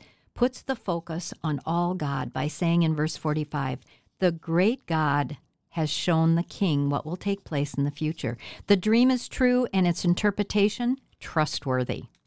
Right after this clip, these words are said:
The king falls prostrate in front of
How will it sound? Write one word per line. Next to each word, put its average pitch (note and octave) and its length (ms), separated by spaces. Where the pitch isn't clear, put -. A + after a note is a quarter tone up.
The - 80
king G3+ 440
falls E3 460
prostrate - 800
in D#3 100
front E3 400
of D3 320